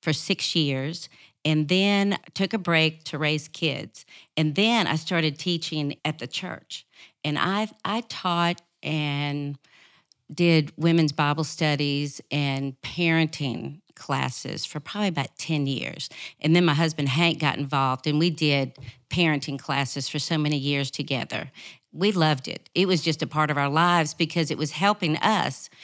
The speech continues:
with our kids, you know, at the same time, and we were building a community of faith. So we love that part of our lives. So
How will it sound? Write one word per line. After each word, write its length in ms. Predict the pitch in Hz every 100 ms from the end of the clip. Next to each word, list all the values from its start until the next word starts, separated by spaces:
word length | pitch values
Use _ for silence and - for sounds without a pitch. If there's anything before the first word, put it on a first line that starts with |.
| - -
with 180 | 165
our 120 | 156 143
kids, 680 | - 277 349 - - - -
you 120 | 156
know, 220 | 151 143
at 140 | 170 160
the 40 |
same 380 | 151 180 175 160
time, 500 | 160 214 233 185 175
and 220 | - 202 214
we 100 | 180
were 180 | 165
building 600 | 160 151 185 190 185 165 -
a 400 | 156 156 156 151 -
community 600 | 180 175 220 - 151 156
of 60 |
faith. 500 | - - 180 - - -
So 360 | - 165 151 185 - -
we 160 | 220
love 300 | 220 165 160
that 260 | 147 - -
part 320 | - 147 139 -
of 420 | - 139 135 - -
our 140 | 139 147
lives. 360 | 135 - -
So 260 | - 156 135